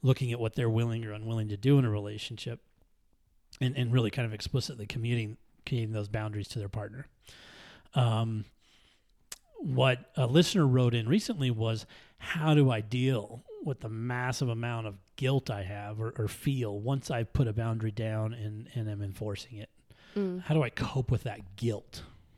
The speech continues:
Speaker 1: Right? What are your thoughts on that?
Speaker 2: Mm-hmm. Yeah.
Speaker 1: So you're working with a client, they come back, they say, "Hey, I told my boyfriend I am not willing to do this and this and this, and I just feel so guilty, you know, all day. I just felt like such an asshole,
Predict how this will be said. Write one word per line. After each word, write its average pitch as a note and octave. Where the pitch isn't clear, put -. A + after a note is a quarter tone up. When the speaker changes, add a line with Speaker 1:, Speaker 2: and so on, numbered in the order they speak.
Speaker 1:
Right? G#2+
What D3
are C#3+
your C3
thoughts A#2
on B2+
that? F3
Speaker 2:
Mm-hmm. E3
Yeah. D#3+
Speaker 1:
So C3+
you're C#3+
working D3+
with C3+
a B2
client, B2+
they A#2
come B2+
back, A#2
they A2
say, A2+
"Hey, A#2
I A2
told A#2+
my A2+
boyfriend G#2+
I C#3+
am G#2+
not B2
willing A2
to A2
do A2
this B2
and A2+
this A2+
and G#2+
this, A2
and B2
I A2
just A2+
feel G#2+
so A#2
guilty, -
you A#2+
know, G#2
all A2
day. A#2
I -
just G2
felt A2+
like G2+
such -
an -
asshole, A#2+